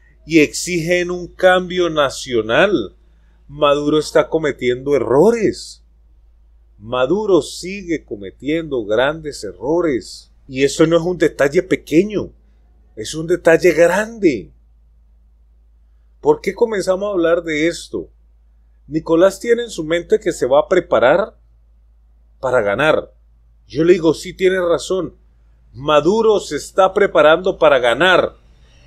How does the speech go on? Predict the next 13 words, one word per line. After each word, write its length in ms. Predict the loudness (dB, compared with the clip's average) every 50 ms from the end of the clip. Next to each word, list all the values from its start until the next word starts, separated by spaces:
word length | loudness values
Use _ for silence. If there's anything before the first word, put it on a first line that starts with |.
| -20 -12 -2
El 340 | 2 2 4 2 2 0 0
pasaje 720 | 2 2 2 2 2 0 2 2 2 2 2 2 0 2
en 80 | 2
el 140 | 2 4 4
avión 500 | 4 4 4 4 4 4 4 2 -2 -2
para 280 | 0 2 4 6 6 6
irse." 720 | 4 4 4 4 4 2 -2 -2 -4 -4 -4 -4 -8 -18 _ _ _ _ _ _ _ _ _ _ _ _ _ _ _ _ _ _ _ _ _ -6
Pero 220 | -4 -4 -4 -2
Nic-, 260 | -4 -8 -12 _ _ _
pero 480 | -4 -2 0 2 2 2 4 4 2 2
Diosdado 380 | 0 -2 -4 0 2 0 0 0
Cabello 400 | 0 -2 -2 -2 -2 -6 -12 -14
no. 220 | -14 -16 -18 -18